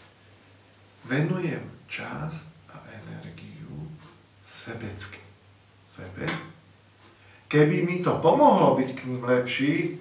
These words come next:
ako prosím, ale nepomôže mi. <laughs> Len človek nie, že stagnuje, on na ten svoj balón prihodí desať vriec.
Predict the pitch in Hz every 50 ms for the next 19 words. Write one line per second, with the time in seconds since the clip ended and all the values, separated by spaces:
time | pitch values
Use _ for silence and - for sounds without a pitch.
0 | - - - - 170 170 190 202 196 180 - - - - - - - 113 113 117
1 | 123 131 131 - 202 - - 294 285 220 196 170 160 147 131 131 127 123 123 -
2 | - - - - - - - - - - - - - - - - - - - -
3 | - - - - - - 147 165 175 156 - - - - - 202 202 196 202 196
4 | - - - - - 156 180 254 269 277 294 269 - - - - 170 170 165 170
5 | 165 151 147 143 135 131 120 - - 120 - - - - - - - - 139 139
6 | 139 175 202 - - 269 269 262 262 - - 214 208 190 165 151 147 143 143 135
7 | 127 123 127 135 139 143 165 180 196 208 214 214 - - - - - - - 156
8 | 196 202 220 247 240 233 226 202 170 190 190 185 214 233 240 254 294 320 330 311
9 | - - - - - -